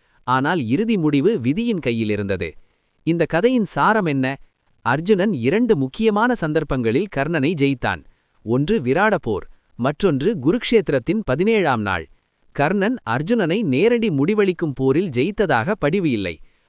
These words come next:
ஆனால் கர்ணன் தோல்வியடைந்த வீரன் அல்ல, அவன் விதியால் தோற்கடிக்கப்பட்ட வீரன். மகாபாரதம் நமக்கு கற்றுத்தரும் பாடம் இதுதான்.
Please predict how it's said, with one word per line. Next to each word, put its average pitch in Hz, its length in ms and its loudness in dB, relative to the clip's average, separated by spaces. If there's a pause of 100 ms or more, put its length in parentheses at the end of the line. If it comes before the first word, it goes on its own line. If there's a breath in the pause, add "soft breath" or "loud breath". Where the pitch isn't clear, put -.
(140)
ஆனால் 135 360 0
கர்ணன் 151 460 -2
தோல்வியடைந்த 175 720 2
வீரன் 127 320 0
அல்ல, 95 140 -2 (500)
அவன் 123 280 -2
விதியால் 190 500 0
தோற்கடிக்கப்பட்ட 175 800 0
வீரன். 95 320 -4 (500)
மகாபாரதம் 208 720 2
நமக்கு 151 300 -2
கற்றுத்தரும் 147 560 0
பாடம் 123 340 0
இதுதான். 127 400 -2